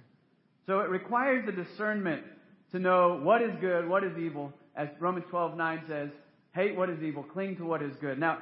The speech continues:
how do we get the discernment? When culture comes at us, some movie comes out, and you like it,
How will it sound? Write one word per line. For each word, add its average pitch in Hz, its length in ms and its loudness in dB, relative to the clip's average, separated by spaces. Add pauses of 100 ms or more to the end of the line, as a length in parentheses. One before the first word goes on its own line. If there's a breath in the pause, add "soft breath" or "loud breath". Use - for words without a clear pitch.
(160)
how 254 180 8
do 302 80 2
we 269 100 2
get 226 220 0
the 190 60 -2
discernment? 170 680 -6 (800)
When 175 160 -8
culture 240 400 -2
comes 190 320 -2
at 160 200 2
us, 117 140 -8 (960)
some 214 260 0
movie 214 260 -2
comes 165 300 -4
out, 151 240 -4 (840)
and 180 120 -4
you 175 80 -2
like 196 300 2
it, 147 140 -6